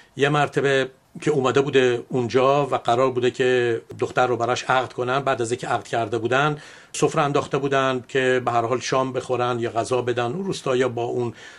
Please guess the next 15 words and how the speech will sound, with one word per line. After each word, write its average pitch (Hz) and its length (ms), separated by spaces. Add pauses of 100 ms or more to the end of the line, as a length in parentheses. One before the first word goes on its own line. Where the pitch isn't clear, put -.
(140)
توان 120 320
اندکی 123 480
که 123 140
از 113 200
لحاظ 110 300
پذیرایی 113 720
و 120 40
اینطور 113 240
چیزا 117 220
داشتن، 120 440 (600)
موقعی 135 240
که 151 140
سفره 127 340
رو 127 80
میندازن 127 540